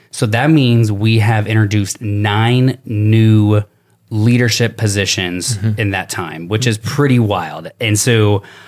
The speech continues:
Speaker 1: I think that is one of the major, major shifts that we've had in the past year.
Speaker 2: Oh, that's huge. And completely, you know, moving from a, attempting to,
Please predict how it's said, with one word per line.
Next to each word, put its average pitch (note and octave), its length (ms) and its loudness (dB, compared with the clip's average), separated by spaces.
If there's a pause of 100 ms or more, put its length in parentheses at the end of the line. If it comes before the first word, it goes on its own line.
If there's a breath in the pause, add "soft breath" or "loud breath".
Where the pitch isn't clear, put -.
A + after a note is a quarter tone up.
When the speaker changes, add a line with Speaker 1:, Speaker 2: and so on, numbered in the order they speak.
(140 loud breath)
Speaker 1:
I B2+ 80 -2
think A2 300 -2
that B2 280 2
is A#2+ 140 2
one A2+ 180 2
of G#2+ 60 2
the G#2+ 80 2
major, A2+ 840 4
major G2+ 400 0
shifts - 680 -2 (840)
that B2 100 0
we've G#2 140 2
had G2 120 0
in F2+ 80 -8
the F#2 40 -10
past F2+ 240 -8
year. C#2 200 -16 (200)
Speaker 2:
Oh, C3+ 140 0
that's A2+ 220 0
huge. B2+ 280 0 (300 loud breath)
And C#3+ 260 0 (160)
completely, D3+ 840 2 (140)
you C#3+ 100 2
know, A#2+ 120 2
moving D3+ 300 4
from C3 220 0
a, A2+ 160 0
attempting D3+ 480 2
to, A#2+ 180 0